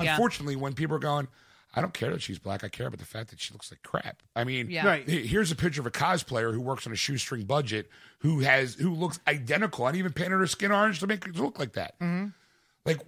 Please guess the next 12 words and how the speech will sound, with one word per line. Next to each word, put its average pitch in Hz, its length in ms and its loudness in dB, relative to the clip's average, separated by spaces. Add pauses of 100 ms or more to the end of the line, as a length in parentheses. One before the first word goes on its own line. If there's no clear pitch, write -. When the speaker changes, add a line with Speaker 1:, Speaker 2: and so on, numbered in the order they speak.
Speaker 2:
if 160 180 0
you're 208 240 2
gonna, 190 360 0 (320)
and 185 180 2
yes, 196 280 2
it 165 120 -2
is 170 140 0
for 170 320 -2
D 143 380 -4
C's 160 440 0
streaming 156 720 -4
app. - 360 -2